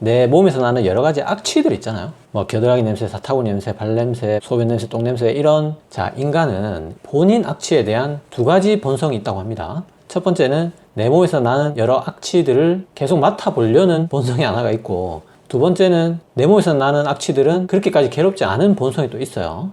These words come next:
자, 그게 뭐 두 가지 이론이 있다고 하는데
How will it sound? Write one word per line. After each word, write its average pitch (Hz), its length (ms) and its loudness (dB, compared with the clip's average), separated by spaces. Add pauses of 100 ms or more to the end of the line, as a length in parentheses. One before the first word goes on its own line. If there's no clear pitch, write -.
자, 104 180 -8
그게 233 220 0
뭐 139 200 2
두 120 140 -4
가지 131 280 2
이론이 113 340 0
있다고 117 360 -2
하는데 135 540 -4